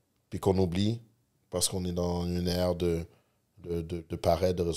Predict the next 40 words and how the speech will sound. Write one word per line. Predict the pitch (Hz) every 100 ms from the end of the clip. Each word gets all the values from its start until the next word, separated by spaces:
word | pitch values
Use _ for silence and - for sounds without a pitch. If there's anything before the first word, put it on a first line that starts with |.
| -
sociaux, | 82 98
et | 98
c'est | -
l'authenticité. | 87 90 - - - - 92
Et | 143 - _ _ _ -
c'est | 95
la | 90
raison | 90 120
pour | 95
laquelle | -
je | 95
suis | 87
content | 90 85 95
de | 87
t'avoir | 82 80 87
avec | 82 82 -
nous | 87 85 - _ 113
aujourd'hui, | 87 85 117
parce | 120 -
que |
tu | - - 90 85 - - -
représentes | 85 117 - 107 98 -
ça, | 98 104 120 - _ _ _ _
et | 98 107 110
d'autant | 95 123 123 117
plus, | - 117 135
il | 117
y |
a | 104
pas | - 123 127
de, | 110 104 98 - _ _ _ _ -
il | 98
y |
a | 104
une | 104
complète | 98 127 113 127
adéquation | 113 104 - 101 - 117 113
entre | 92 98
la |
personne | 95 95 - 110 104 101